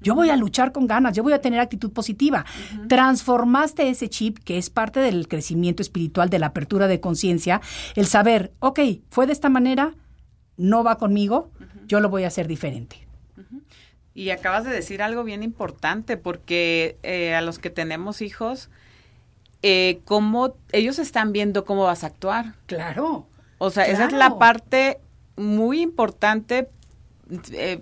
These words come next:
Speaker 2: eh, en esta, en este, en cualquier situación, tus hijos están viendo que, cómo estás enfrentando las cosas, porque tú les puedes decir muchos, muchos rollos, pero hay que entrar en la congruencia.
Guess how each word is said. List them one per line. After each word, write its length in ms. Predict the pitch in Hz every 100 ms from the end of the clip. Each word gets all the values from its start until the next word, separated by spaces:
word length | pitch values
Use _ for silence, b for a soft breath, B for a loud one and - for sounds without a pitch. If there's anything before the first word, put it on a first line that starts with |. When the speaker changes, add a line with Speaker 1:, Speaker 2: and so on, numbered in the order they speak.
| -
Speaker 2:
eh, 380 | 160 170 165 -
en 160 | 175 190
esta, 540 | 185 - 220 220 196
en 80 | 196
este, 260 | 185 202 196
en 80 | 196
cualquier 360 | 185 180 208
situación, 680 | 220 - 214 202 196 226 277 b b b b
tus 180 | 190 185
hijos 220 | - 240
están 320 | 233 - 208
viendo 380 | 202 202 214 214 - - - _ _ -
que, 220 | 208 - -
cómo 280 | 214 214
estás 280 | 226 - 214
enfrentando 460 | 220 208 185 185 185
las 180 | 165 -
cosas, 400 | 185 185 202 196
porque 180 | 190
tú 120 | 196 233
les 140 | 240
puedes 160 | 254 220
decir 220 | 220 220
muchos, 760 | 214 - 214 208 196 - - -
muchos 560 | 175 175 180 208 208 - - -
rollos, 640 | 175 202 220 226 262 - -
pero 640 | 214 202 190 185 175 175 -
hay 180 | 175 180
que 120 | 214
entrar 260 | 208 190 190
en 60 |
la 120 | 190
congruencia. 680 | 180 160 156 208 202 - 160